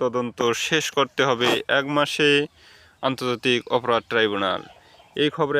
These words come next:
আরও বলা হয়েছে, জুলাই আগস্টে সংগঠিত মানবতা বিরোধী অপরাধের মামলায় বিগত আওয়ামী লীগ সরকারের নয় মন্ত্রী, দুই উপদেষ্টা সহ তেরো জনকে ট্রাইব্যুনালে হাজির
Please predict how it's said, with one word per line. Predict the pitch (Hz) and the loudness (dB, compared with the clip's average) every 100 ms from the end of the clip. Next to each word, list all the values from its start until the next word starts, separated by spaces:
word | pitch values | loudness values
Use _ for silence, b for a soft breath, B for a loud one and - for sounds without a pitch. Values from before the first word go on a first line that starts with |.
| 139 | 2
আরও | 139 139 | 2 0
বলা | 139 135 | 2 0
হয়েছে, | 131 147 135 127 113 | -2 -4 -4 -4 -8
জুলাই | 131 127 127 117 | -10 -2 0 0
আগস্টে | 123 127 123 131 123 - | -2 -6 -8 -8 -8 -6
সংগঠিত | 131 127 123 113 123 120 | -6 -4 -6 -6 -8 -4
মানবতা | 120 117 117 113 | -2 -2 -4 -6
বিরোধী | 113 110 113 110 | -8 -6 -6 -6
অপরাধের | 120 107 110 107 110 | -6 -6 -4 -6 -6
মামলায় | 110 107 104 101 | -6 -4 -6 -6
বিগত | 110 107 - 101 98 _ b b b - 127 | -8 -8 -6 -6 -6 _ b b b -4 0
আওয়ামী | 127 120 113 | 2 0 -2
লীগ | 117 - - | -2 -4 -4
সরকারের | 127 - 117 113 107 113 | -4 -2 2 2 0 0
নয় | 123 123 | 0 0
মন্ত্রী, | 127 123 123 127 123 131 127 101 | -4 -6 -6 -4 -6 -10 -16 -8
দুই | 123 123 | -4 -4
উপদেষ্টা | 113 117 120 127 117 | -6 -6 -4 -2 -2
সহ | 131 117 110 107 - - | -2 -2 0 -4 -8 0
তেরো | 117 113 113 | 2 2 0
জনকে | 107 104 104 98 107 _ - | -4 -4 -2 -2 -6 _ -2
ট্রাইব্যুনালে | 120 110 110 104 98 95 - | 0 0 -2 -6 -4 -6 -6
হাজির | 120 110 | -8 -4